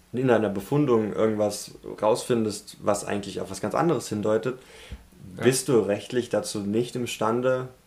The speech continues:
Speaker 1: das eigentlich zu behandeln. Du
Speaker 2: Mhm.
Speaker 1: musst da bleiben,
Speaker 2: Mhm.
Speaker 1: wo der Arzt das eben, ja, diagnostiziert hat.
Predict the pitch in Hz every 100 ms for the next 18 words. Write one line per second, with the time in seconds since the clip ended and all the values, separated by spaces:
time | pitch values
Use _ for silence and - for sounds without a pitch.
0 | _ - 98 110 110 107 104 104 101 101
1 | 120 107 113 107 - 104 101 107 110 104
2 | 101 104 107 - - - 101 101 98 95
3 | 98 - _ - 95 95 92 - 101 98
4 | 95 98 - 117 90